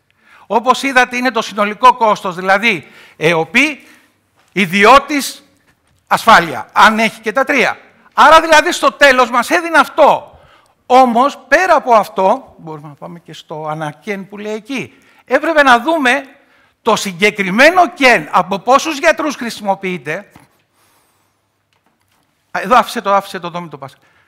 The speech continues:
Το συγκεκριμένο κεν από πόσους γιατρούς χρησιμοποιείται. Ποια είναι η διαφοροποίηση στο κόστος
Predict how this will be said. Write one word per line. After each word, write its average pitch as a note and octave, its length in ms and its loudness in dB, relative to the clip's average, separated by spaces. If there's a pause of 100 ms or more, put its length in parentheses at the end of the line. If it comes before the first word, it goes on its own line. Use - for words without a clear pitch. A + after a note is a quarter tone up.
(180)
Το G3+ 100 -4
συγκεκριμένο A#3+ 640 -2
κεν E4 200 -2
από C#4 160 -2
πόσους D#4 300 -6
γιατρούς A#3+ 340 -4
χρησιμοποιείται. E3 760 -16 (400)
Ποια D#4+ 240 2
είναι F#4 260 -4
η D#4 40 -4
διαφοροποίηση A#3+ 1040 -2
στο - 220 -10
κόστος - 800 -8